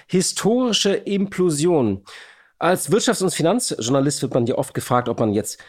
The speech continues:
irgendwo noch einsteigen soll, so allgemein an der Börse, in den dax oder eben eine konkrete Aktie. Und ich habe schon echt viele S M S und WhatsApp die vergangenen Tage bekommen, ob man jetzt nicht reingehen sollte bei Wirecard, ob das jetzt nicht eine tolle Wette sei.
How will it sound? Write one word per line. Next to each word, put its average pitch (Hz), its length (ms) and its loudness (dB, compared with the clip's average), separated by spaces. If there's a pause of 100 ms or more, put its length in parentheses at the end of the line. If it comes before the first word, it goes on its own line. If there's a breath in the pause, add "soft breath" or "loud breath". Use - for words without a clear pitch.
(240 loud breath)
irgendwo 135 260 0
noch 123 180 -2
einsteigen 131 580 0
soll, 120 260 2
so 113 140 0
allgemein 135 640 2
an 135 100 0
der 131 140 2
Börse, 120 500 0
in 117 140 -2
den 120 160 0
dax 131 340 -2
oder 127 240 0
eben 120 180 0
eine 113 140 0
konkrete 113 420 -4
Aktie. 143 420 -2 (340 loud breath)
Und 147 120 -2
ich - 80 -4
habe 147 160 0
schon 160 360 -2
echt 165 240 -4
viele 175 300 0 (380 loud breath)
S - 160 -2
M 151 120 2
S 180 200 0
und 151 160 0
WhatsApp 151 600 0
die 143 80 -4
vergangenen 139 420 2
Tage 139 280 0
bekommen, 165 400 0
ob 131 120 -2
man 127 140 0
jetzt 123 180 -4
nicht 127 240 -2 (420 loud breath)
reingehen 151 460 2
sollte 143 240 0
bei 131 240 2
Wirecard, 127 480 0
ob - 80 -8
das 117 140 -6
jetzt 127 120 -4
nicht 135 140 -4
eine 127 140 -2
tolle 139 260 -2
Wette 147 200 0
sei. 123 340 0